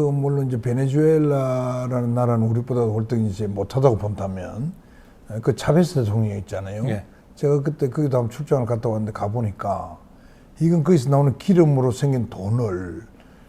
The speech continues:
Speaker 1: 어, 옛날에 박정희 대통령 같이 뭐 어떤 산업 이걸 하면서 그 봉급으로 이렇게 주는 것이 아니라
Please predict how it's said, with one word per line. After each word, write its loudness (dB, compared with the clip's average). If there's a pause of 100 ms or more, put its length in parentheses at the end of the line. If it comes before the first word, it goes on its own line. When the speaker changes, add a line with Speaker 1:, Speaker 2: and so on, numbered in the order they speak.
(140)
Speaker 1:
어, -8
옛날에 4
박정희 4
대통령 2
같이 -2
뭐 -2
어떤 -4
산업 0 (320)
이걸 -4
하면서 2 (220)
그 -2
봉급으로 4
이렇게 -2
주는 0
것이 -2
아니라 -4